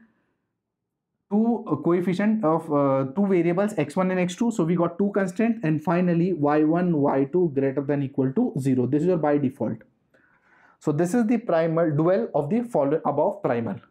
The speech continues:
Is this clear? So it's very clear from this how to write the dual. For objective function, whatever will be the R H S of the constraint that we're going to consider,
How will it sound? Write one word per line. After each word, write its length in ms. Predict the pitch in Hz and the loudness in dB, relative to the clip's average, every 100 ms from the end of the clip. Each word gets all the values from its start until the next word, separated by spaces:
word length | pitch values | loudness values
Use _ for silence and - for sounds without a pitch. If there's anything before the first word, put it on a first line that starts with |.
| - | -4
Is 120 | 160 | -2
this 140 | 220 220 | -2 -2
clear? 360 | 180 160 165 - _ _ _ _ _ _ _ _ _ | 0 2 0 -6 _ _ _ _ _ _ _ _ _
So 360 | - 196 214 214 | -2 2 2 -2
it's 180 | 180 180 | -8 -2
very 280 | 190 202 247 | 0 2 0
clear 280 | 240 190 185 | 0 2 2
from 300 | 185 175 156 | 0 0 2
this 260 | 175 220 - | 0 0 -4
how 240 | 170 185 208 | 0 0 2
to 80 | |
write 280 | 180 170 156 | 2 2 2
the 260 | 214 285 - 139 | 0 0 -2 -4
dual. 340 | 131 139 120 117 _ _ | 0 2 2 -2 _ _
For 140 | - 170 | -4 -2
objective 500 | 156 151 208 240 254 | 0 0 -2 0 -2
function, 560 | 240 185 175 190 247 254 _ _ | -2 -2 0 0 0 -4 _ _
whatever 600 | - 143 156 214 214 226 | -2 0 0 0 0 0
will 200 | 190 190 | 0 0
be 80 | 190 | 0
the 160 | 202 208 | -2 0
R 200 | 156 165 | 0 2
H 180 | 202 208 | 0 0
S 160 | 220 - | -4 -2
of 160 | 165 170 | -2 -2
the 60 | |
constraint 520 | 185 175 175 202 208 | -2 -2 0 -2 -2
that 220 | 156 156 185 | 0 0 0
we're 60 | |
going 200 | 175 190 | 0 0
to 80 | 196 | 0
consider, 520 | 196 185 214 196 294 | 0 -2 0 -2 -2